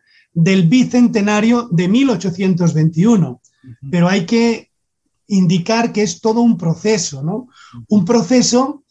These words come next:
Speaker 1: que algunos, eh, amplían desde mil setecientos ochenta prácticamente, porque a finales del siglo dieciocho hubo, eh, decenas,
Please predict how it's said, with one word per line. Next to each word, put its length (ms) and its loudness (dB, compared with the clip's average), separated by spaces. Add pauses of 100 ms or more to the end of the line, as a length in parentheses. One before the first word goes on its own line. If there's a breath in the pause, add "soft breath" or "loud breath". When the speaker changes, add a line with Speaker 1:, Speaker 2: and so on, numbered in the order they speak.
(260)
Speaker 1:
que 120 0
algunos, 800 2
eh, 340 2
amplían 840 0 (340)
desde 800 0
mil 480 2
setecientos 720 -2
ochenta 640 -2
prácticamente, 580 -2
porque 440 -2 (380 loud breath)
a 120 0
finales 420 2
del 160 0
siglo 320 2
dieciocho 960 0
hubo, 580 0 (380 soft breath)
eh, 180 -6
decenas, 1000 -2